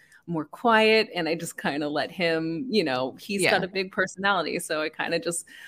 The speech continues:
Speaker 1: let him lead the way. And I know that I have to, you know,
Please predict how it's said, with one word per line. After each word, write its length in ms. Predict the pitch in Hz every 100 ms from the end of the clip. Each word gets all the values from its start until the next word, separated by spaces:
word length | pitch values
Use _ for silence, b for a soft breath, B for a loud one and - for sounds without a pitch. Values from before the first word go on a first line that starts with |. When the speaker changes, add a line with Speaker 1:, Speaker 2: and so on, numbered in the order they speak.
| B
Speaker 1:
let 180 | 226 208
him 280 | 208 202 196
lead 220 | 196 190
the 100 | 190
way. 320 | 190 180 147
And 560 | 95 87 65 64 160 160 -
I 140 | 180
know 320 | 175 180 180
that 460 | 180 165 151 123 - _ _ _ _ _ _ -
I 80 |
have 500 | 165 - 165 156 - -
to, 540 | 170 139 123 117 - -
you 160 | 185
know, 320 | 131 85 82